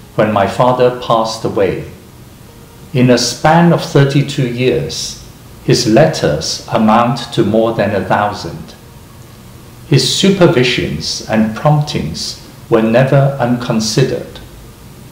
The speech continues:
Only at my current age of sixty can I now appreciate the depth of his concerns concealed in the fine details of his writings.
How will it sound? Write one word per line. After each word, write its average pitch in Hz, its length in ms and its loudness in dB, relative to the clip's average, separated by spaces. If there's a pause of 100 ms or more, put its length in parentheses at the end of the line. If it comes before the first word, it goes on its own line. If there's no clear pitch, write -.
(680)
Only 190 340 6
at 143 220 0
my - 260 2
current 135 520 -2
age 113 280 2
of 110 100 0
sixty - 680 -2 (680)
can 123 180 2
I 123 160 4
now 127 340 2
appreciate - 960 -2 (420)
the 110 280 0
depth - 720 0
of - 120 -2
his 110 220 -4
concerns - 1000 -2 (300)
concealed - 840 0 (340)
in 107 160 -2
the 92 100 2
fine 123 500 0
details - 920 -8
of - 120 -8
his - 280 -4
writings. - 840 -6